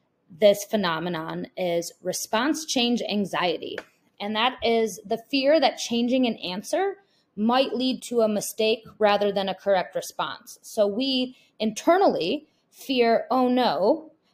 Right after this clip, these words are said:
what if I change this to the wrong answer?" So then we hype ourselves up more, we start second guessing, and there is this fear.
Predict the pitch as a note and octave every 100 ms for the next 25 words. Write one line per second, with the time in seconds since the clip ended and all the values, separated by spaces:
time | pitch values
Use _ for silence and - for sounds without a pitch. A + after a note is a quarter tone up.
0 | _ G#3 B3 B3+ - A#3+ B3+ - G#3 G3+
1 | - F4 F#4 F4 - G#3+ G#3 - - A#3
2 | G3 F#3+ B3+ A#3+ E3+ F3 E3+ - F3 D#3
3 | - G3 G3+ A3 G#3 F#3+ A3+ G#3+ A3 G#3+
4 | F#3 - - F3 - C4 F4+ E4 D#4 C4+
5 | - G3+ - - - G#3 G#3+ A3+ - A#3
6 | A3+ G3+ G#3 G3 F#3+ - F3 - F#3+ -
7 | - D#4 F#3+